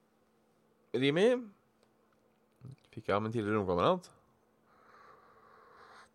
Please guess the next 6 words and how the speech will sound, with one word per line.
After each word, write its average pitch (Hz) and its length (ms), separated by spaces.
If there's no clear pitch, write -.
Eh, 104 80
han 104 300
har 101 260
hatt 98 140
den 123 100
lenge. 120 220